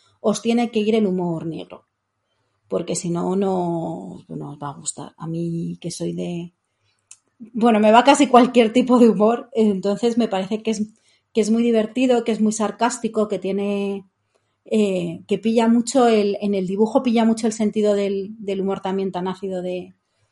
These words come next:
de María. Y el, pues, no sé, por poner un ejemplo,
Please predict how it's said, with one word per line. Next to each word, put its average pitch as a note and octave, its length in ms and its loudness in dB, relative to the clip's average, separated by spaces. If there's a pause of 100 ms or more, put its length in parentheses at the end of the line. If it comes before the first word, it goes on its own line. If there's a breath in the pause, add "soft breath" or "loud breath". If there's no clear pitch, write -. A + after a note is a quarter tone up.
(200)
de G3+ 140 -4
María. G3+ 520 0
Y F#3+ 60 -4
el, D3+ 360 -12 (640)
pues, - 180 -20 (380)
no F3 160 -6
sé, F#3 160 -10
por F3 220 -12
poner F3 260 -8
un G3+ 100 -2
ejemplo, G3+ 480 -2